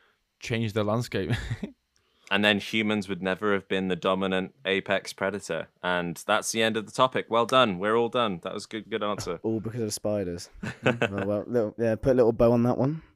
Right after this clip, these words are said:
Speaker 3: Well done. Easy peasy.
Speaker 1: That was a straight A to B, wasn't it? Easy.
Speaker 2: Yeah,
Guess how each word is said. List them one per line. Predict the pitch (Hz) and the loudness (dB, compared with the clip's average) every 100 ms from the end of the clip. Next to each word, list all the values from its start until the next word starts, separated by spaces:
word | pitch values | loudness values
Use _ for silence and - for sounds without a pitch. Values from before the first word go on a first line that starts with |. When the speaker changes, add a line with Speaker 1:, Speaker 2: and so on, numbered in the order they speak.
| _ _ - | _ _ -6
Speaker 3:
Well | 90 | -6
done. | 90 92 120 - - - - | -4 -8 -10 -18 -18 -16 -4
Easy | 98 101 | -4 -4
peasy. | - 98 101 131 | -6 -4 -4 -2
Speaker 1:
That | 175 | -2
was | 147 | -2
a | |
straight | 127 175 143 | 0 4 6
A | 135 | 6
to | 131 | 2
B, | 131 156 | 2 2
wasn't | 156 180 | 2 0
it? | 131 | -4
Easy. | 170 165 | -4 0
Speaker 2:
Yeah, | 120 | 0